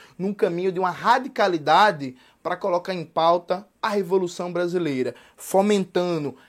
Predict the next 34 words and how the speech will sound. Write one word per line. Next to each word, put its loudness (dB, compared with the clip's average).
essa 0
unidade 0
da 0
classe -4
trabalhadora, -4
essa -10
compreensão -12
que -8
a -10
classe -4
trabalhadora -6
tem -12
interesses -8
comuns. -8
Então, -2
redução -2
da -6
jornada 0
de -20
trabalho 0
pra -2
trinta -6
horas -2
semanais -6
é -16
importante -8
pra -14
toda -12
a -12
classe. -12
Retomada -4
do -8
investimento -10
público, -10